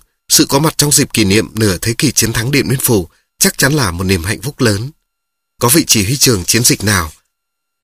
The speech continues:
năm mươi năm sau lại có may mắn trở lại chiến trường nơi đã diễn ra trận đánh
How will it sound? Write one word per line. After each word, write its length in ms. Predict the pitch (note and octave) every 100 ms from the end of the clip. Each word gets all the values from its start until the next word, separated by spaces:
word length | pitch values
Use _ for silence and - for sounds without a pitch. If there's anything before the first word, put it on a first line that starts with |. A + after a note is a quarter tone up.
| _ _ _ _
năm 200 | A#2+ C3
mươi 100 | C3+
năm 160 | C3 B2+
sau 360 | - C3 B2 - _ _
lại 160 | C#3 B2
có 140 | C3+
may 160 | C#3+ D3
mắn 200 | C3 A#2
trở 160 | D#3
lại 160 | G2+ F2
chiến 220 | - A#2
trường 300 | - B2 F2+ - _ _
nơi 160 | D3+ D3+
đã 140 | A#2
diễn 200 | C3+ A#2+
ra 120 | D#3+
trận 280 | - C3+ -
đánh 220 | G2+ A2